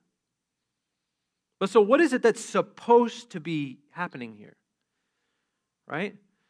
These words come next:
The Corinthians are supposed to be sharing this meal together that is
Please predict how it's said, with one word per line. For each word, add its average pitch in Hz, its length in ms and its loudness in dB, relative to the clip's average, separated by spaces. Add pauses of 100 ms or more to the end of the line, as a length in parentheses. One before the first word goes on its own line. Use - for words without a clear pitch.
(420)
The 208 80 4
Corinthians 247 440 2
are 214 80 -2
supposed 269 400 0
to 220 60 -8
be 196 100 -4
sharing 247 460 0
this 214 200 -2
meal 285 300 2
together 143 480 -2
that 156 260 -2
is 170 580 -2